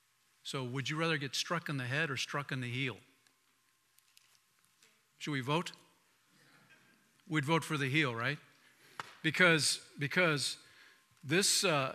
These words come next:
this past week, uh, uh,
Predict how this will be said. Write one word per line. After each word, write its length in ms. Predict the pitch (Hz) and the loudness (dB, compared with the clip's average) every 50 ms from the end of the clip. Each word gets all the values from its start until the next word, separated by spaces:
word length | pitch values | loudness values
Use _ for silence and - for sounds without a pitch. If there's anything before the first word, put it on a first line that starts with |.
| - | -4
this 160 | - 160 170 - | -4 -4 -4 -2
past 400 | - - 175 165 160 143 - 156 | 0 2 2 2 2 0 -2 0
week, 320 | 156 156 139 - - - - - - _ _ _ _ - 147 | 0 0 0 0 -6 -14 -18 -20 -20 _ _ _ _ -10 -8
uh, 420 | 135 127 127 127 123 123 139 - - - 233 381 - - 359 - 254 | -6 -6 -4 -6 -6 -8 -10 -10 -12 -14 -18 -20 -20 -20 -20 -20 -18
uh, 40 | 190 | -16